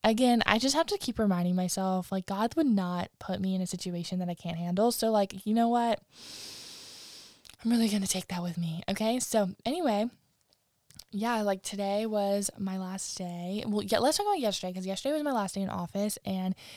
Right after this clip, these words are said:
even though, like, no one was <laughs> there, it was awesome because, um, Sierra and I went to, like, a vintage store during our lunch break, and, ugh, she didn't buy anything, and I spent, like, two hundred dollars, and <laughs> I bought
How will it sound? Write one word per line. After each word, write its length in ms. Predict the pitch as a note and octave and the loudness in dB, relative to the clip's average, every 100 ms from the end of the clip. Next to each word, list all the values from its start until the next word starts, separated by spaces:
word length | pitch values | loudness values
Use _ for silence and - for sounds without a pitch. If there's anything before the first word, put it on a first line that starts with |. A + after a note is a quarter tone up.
| - - | -16 -4
even 240 | A#3 C4+ | 0 4
though, 160 | C4+ B3+ | 4 6
like, 220 | A3+ G3 | 4 2
no 240 | G3 F3+ | 2 2
one 180 | F#3 G3+ | 2 4
was 160 | A3+ - | 4 4
<laughs> 0 | |
there, 400 | G3+ G#3 C4+ E4 - - - - | 2 4 4 2 -4 -14 -10 -2
it 80 | |
was 120 | A3 G#3+ - | -2 0 -2
awesome 400 | G3 F#3+ A#3 A3+ | -2 0 2 0
because, 680 | G#3 F#3+ F#3+ F#3 F#3 - - | 0 -4 -2 -2 -2 -4 -6
um, 260 | F#3+ F3 E3+ | -4 -2 -2
Sierra 340 | - F#3+ G3 | -2 0 0
and 80 | G3+ | 0
I 140 | F#3+ | 0
went 300 | F#3 F#3 - | -2 -4 -6
to, 240 | - F#3 F3+ | -8 -4 -4
like, 160 | F3+ | -4
a 40 | F3+ | -2
vintage 340 | A#3+ C4 B3+ | -2 -2 -4
store 560 | - - A3 G#3+ G#3+ - - | -4 -2 0 0 0 -2 -4
during 220 | G3+ G#3 | -2 0
our 80 | G3+ | 2
lunch 240 | G3+ G3 | 2 0
break, 380 | - G3 G3 F#3+ - | 0 0 0 -2 -6
and, 380 | F#3+ F#3 F#3 - - - - - - - | -4 -2 -4 -6 -14 -16 -18 -20 -14 -2
ugh, 280 | G3+ F#3+ - - | 0 0 -4 -10
she 180 | - - | -4 0
didn't 200 | C4+ E4 | 2 2
buy 180 | G#3 G3 | 2 2
anything, 460 | G3 G3 F#3+ F#3+ - | 2 0 0 -2 -2
and 100 | F#3+ | -4
I 80 | F#3+ | -4
spent, 240 | - A#3+ | -6 -6
like, 180 | - - | -6 -8
two 200 | - G3 | -4 -2
hundred 160 | F#3+ | 0
dollars, 640 | F#3 F3 F3+ F3+ F3+ F3+ - | -2 -4 -4 -2 -4 -4 -6
and 300 | F#3 F#3 F3+ | -4 -2 -2
<laughs> 20 | F#3 | -4
I 120 | F#3 | -2
bought 380 | G#3 G#3 A#3 | 0 2 0